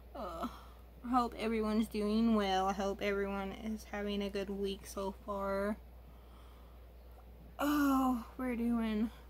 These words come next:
good so far. It's the weekend, but we're doing, we're doing. Had to clean a big old hog, but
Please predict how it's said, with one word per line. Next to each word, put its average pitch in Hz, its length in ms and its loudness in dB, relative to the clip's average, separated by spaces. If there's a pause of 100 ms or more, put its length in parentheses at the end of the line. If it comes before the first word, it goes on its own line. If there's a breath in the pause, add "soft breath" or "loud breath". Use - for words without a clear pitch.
(160)
good 240 360 2
so 220 160 0
far. 214 460 2
It's - 240 -6
the - 120 -6
weekend, 202 600 -2
but - 140 -6
we're 214 140 -4
doing, 208 420 0 (1400 loud breath)
we're 269 100 0
doing. 226 380 6 (3250 loud breath)
Had 240 100 0
to 208 80 2
clean 233 300 2
a 208 40 2
big 226 220 -2
old 208 220 0
hog, 226 560 8
but 202 260 0